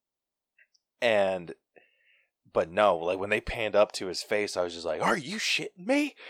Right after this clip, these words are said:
<laughs> Like, "This is freaking awesome." And then, like,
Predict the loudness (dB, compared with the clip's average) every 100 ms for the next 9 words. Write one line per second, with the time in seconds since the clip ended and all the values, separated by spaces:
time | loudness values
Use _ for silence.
0 | -20 -20 -6 -4 -4 -10 -6 2 4 4
1 | 0 _ _ _ -20 -20 -20 -20 -20 _
2 | 0 0 0 -8 -6 -6 -6 -2 2 2
3 | 0 0 0 2 2 2 2 0 -2 -2